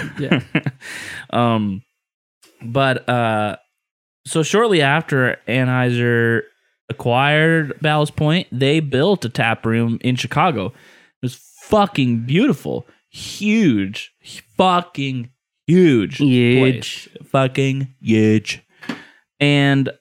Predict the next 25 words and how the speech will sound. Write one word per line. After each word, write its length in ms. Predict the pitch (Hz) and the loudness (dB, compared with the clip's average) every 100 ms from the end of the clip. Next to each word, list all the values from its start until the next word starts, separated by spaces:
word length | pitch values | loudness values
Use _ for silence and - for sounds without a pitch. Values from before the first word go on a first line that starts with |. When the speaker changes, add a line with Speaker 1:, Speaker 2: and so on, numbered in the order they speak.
| - | -2
Speaker 1:
um, 340 | 131 123 117 - | 2 2 0 -2
I 60 | |
guess 400 | 131 156 202 - | 0 0 0 -4
they 520 | - 151 151 147 - - | -2 2 2 2 0 -2
actually 380 | 131 143 - 151 | -2 -2 0 0
had 280 | 147 139 143 | 2 2 2
brewing 260 | 135 139 127 | 2 2 2
operations 500 | 123 123 117 - 117 | 2 0 0 -2 -2
set 140 | 123 | 0
up 180 | 104 - | 0 0
there 320 | 117 131 147 | 0 2 0
to 180 | 123 127 | -4 -6
do, 680 | 120 120 120 120 120 117 - | -2 0 2 2 2 0 0
like, 340 | 113 101 - | 0 -2 -4
one-off 960 | - 117 120 123 123 120 120 117 - - | -8 -2 0 2 2 2 0 -2 -6 -18
shit. 540 | - - 123 120 135 _ _ _ _ _ - | -12 -6 -2 -2 -2 _ _ _ _ _ -6
And, 420 | 113 110 107 107 | -2 -2 -2 -2
um, 420 | 107 104 104 95 - - - - - - _ _ _ _ _ | -2 -2 -4 -8 -12 -20 -20 -20 -20 -20 _ _ _ _ _
in 580 | 143 139 143 143 147 143 | 0 2 4 2 2 2
the, 400 | 139 139 135 - - | 2 2 2 -2 -6
I 200 | 135 143 | -6 -4
think 280 | 160 160 | -4 -2
it 40 | 208 | 0
was 240 | 185 147 | 0 0
either 680 | 156 151 151 151 151 147 143 | 0 0 2 2 0 -2 -6